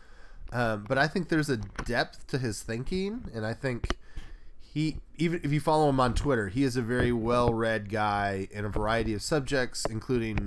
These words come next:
philosophy and religion and stuff, that I think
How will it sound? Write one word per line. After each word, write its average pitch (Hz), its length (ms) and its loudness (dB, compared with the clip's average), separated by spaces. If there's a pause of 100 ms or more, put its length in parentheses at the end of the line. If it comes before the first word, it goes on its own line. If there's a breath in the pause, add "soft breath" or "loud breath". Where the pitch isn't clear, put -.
(100)
philosophy 117 680 0
and 104 100 0
religion 104 480 0
and 98 160 0
stuff, 101 380 -2
that 104 140 0
I 101 80 -6
think - 500 -4